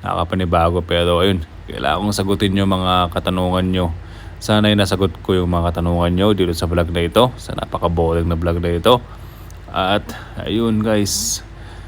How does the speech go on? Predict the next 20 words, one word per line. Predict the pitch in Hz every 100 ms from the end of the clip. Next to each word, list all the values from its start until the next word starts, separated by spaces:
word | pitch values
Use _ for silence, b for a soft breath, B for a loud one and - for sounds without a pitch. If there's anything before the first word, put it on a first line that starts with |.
| B - -
um, | 101 101 101 95
hopefully | 98 92 110 104 95 -
magtuloy-tuloy | 90 - 95 87 95
na | 95
tayo. | 92 92 98 95 - - - B B B B
Maraming | - 98 95 92 90
salamat, | 85 92 85 82 80
guys. | 90 87 95 - - - - -
At | 69 80 92 -
sa | - - 85 90 104 B B B B -
dulo | 101 95 95 98
ng | 92 87
tunnel | 82 90 90 87
na | 87
ito | 85 95
ay | 90 90
may | 87 87
liwanag | 87 85 87 87 87
na | 90 87
naghihintay. | 85 85 - 82 78 - 80